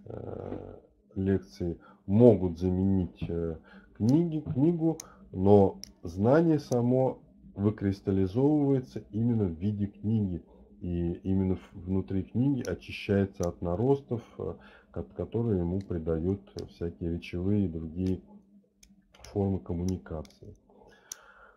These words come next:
То есть, если мы лишимся книги как упаковки мыслей, то мы лишимся знаний.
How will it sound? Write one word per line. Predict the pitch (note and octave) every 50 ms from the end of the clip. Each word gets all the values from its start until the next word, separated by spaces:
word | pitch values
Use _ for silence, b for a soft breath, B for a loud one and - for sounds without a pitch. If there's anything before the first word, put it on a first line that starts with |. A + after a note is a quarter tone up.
| B B -
То | - A#2
есть, | A2 G#2+ - -
если | B2+ C3+ C3 - - A2
мы | A2 A2 A2 G#2+ G#2 G2 F#2+ F#2
лишимся | F2+ F#2 G2+ G#2 - - A#2+ A2+ G#2 - - - -
книги | - - A2+ A#2 A#2 G#2+ F#2 E2+ E2+ E2+
как | - - - G#2 F#2+ - - - -
упаковки | F#2+ F2 - G2+ F#2 - - A2+ G#2 - - - F#2+
мыслей, | G2 A#2 D3 E3 - - D3+ C#3+
то | C#3 - - F2+ F2 E2+ - b b b b b F#2+
мы | F2+ G#2+ B2 B2+ - - -
лишимся | F2+ F2 E2+ E2 - G2 G2 G#2 G#2 - - F#2
знаний. | F2 E2+ E2+ E2 D#2+ D2+ D2+